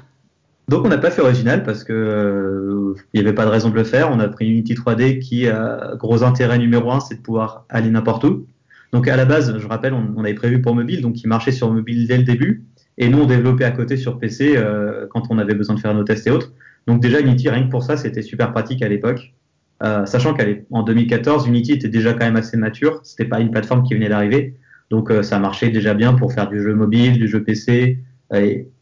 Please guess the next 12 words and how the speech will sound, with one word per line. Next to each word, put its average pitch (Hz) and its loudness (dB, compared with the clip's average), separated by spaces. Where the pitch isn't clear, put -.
et 123 2
du 127 6
début 123 4
de 131 4
jeu 127 0
console 120 0
à 120 2
ce 117 -6
moment-là 110 2
aussi. - -10
Donc 104 -6
là, 120 2